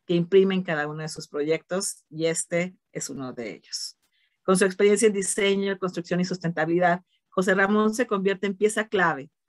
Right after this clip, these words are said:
para los nuevos servicios integrados de diseño y construcción del Grupo bec, desempeñándose de dos mil dieciséis, desde dos mil dieciséis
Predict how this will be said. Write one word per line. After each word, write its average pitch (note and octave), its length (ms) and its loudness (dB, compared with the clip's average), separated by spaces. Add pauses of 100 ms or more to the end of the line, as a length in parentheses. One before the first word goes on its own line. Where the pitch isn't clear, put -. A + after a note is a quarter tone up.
(140)
para D#3+ 140 2
los D#3+ 120 2
nuevos F3 180 0
servicios F3 360 -2
integrados E3 360 -2
de E3+ 80 -2
diseño E3 280 -4
y - 40 -14
construcción E3 460 -6
del E3 140 -2
Grupo E3 320 -4
bec, E3+ 200 -4 (460)
desempeñándose F#3 720 0
de F#3+ 80 0
dos D#3+ 180 -4
mil E3+ 120 -4
dieciséis, F3 800 -4
desde E3+ 180 2
dos E3+ 120 2
mil F#3 100 4
dieciséis F#3 460 2